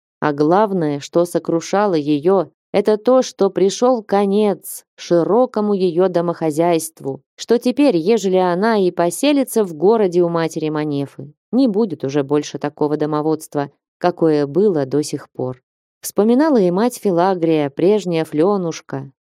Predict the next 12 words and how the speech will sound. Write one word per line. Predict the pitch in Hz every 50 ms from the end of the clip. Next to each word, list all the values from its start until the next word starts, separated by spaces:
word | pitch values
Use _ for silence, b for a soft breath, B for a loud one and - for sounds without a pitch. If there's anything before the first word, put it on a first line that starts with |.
| - -
о | 175 190
тех | - - 269 254 - -
проказах, | - 190 190 190 190 - 190 247 277 254 190 156 147 127 - _ _ _ _ _ _
что | - - - 202
выкидывала | 220 240 226 - 294 320 269 262 220 220 214 202 190 185
она | 185 185 175 175
у | 170 165
добродушной | 160 165 165 170 165 170 185 240 269 - - 214 202 196
Веринеи | 185 196 180 180 180 185 226 247 240 214 196
тайком | - - 165 165 160 156 - - 156 - 202
от | 180 175 175
игуменьи. | 175 165 143 147 151 151 147 143 143 139 131 131 131 139 _